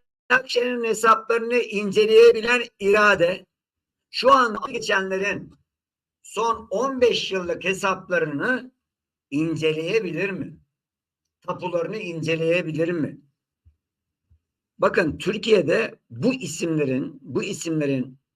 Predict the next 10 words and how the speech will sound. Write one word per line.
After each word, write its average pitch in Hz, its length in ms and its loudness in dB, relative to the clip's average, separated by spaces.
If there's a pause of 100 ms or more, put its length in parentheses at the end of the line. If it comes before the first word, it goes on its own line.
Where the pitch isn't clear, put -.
incelenmeme, 175 640 2
gizli 180 300 -4
tanığa 226 320 2
falan 214 280 0
ihtiyaç 208 400 2
yok 202 160 -2
kardeşim. 165 300 0
Her 208 120 0
şey 190 200 0
ortada. 160 580 2